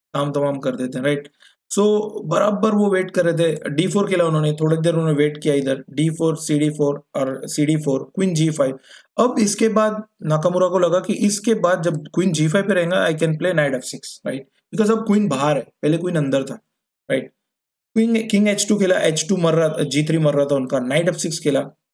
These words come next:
बीडी वन जो Bishop है उसको regroup कर रहे हैं,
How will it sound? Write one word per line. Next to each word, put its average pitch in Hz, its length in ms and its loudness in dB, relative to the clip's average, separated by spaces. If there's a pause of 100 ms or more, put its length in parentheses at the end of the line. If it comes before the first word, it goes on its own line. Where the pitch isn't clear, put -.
(180)
बीडी 175 320 2
वन 156 380 -2 (420)
जो 143 160 2 (1200)
Bishop 139 200 0
है 156 120 2
उसको 147 200 0
regroup 139 400 0
कर 143 100 0
रहे 131 140 0
हैं, 131 140 -6